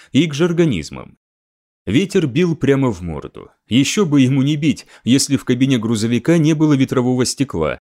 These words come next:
да и самой кабины, по правде-то говоря, тоже не было. Моим бойцам, стоящим в кузове, было полегче, но не намного. Они, хотя и могли отвернуть лицо, но стоять в трясущейся колымаге, которую Смирнов обозвал грузовиком,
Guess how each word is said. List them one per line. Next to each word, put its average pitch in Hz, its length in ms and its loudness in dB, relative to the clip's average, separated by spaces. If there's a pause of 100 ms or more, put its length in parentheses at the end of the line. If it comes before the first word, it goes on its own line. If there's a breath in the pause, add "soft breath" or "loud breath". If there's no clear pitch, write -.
(160)
да 120 140 2
и 175 100 2
самой 170 320 2
кабины, 156 400 0
по 170 120 0
правде-то 170 440 0
говоря, 151 680 2
тоже 151 320 2
не 92 180 -4
было. 55 360 -14 (720)
Моим 123 340 2
бойцам, 107 420 0
стоящим 151 560 0
в - 80 -10
кузове, 147 400 0
было 143 240 2
полегче, 143 680 -2
но 151 320 -2
не 127 140 0
намного. 80 560 -6 (600)
Они, 131 360 0
хотя 143 400 0
и 135 140 -2
могли 135 340 2
отвернуть 117 500 -2
лицо, 151 480 -2 (200 soft breath)
но 147 260 0
стоять 147 420 0
в - 80 -20
трясущейся 127 720 -2
колымаге, 98 640 0
которую 113 440 0
Смирнов 117 480 -2
обозвал 104 420 0
грузовиком, 104 720 -2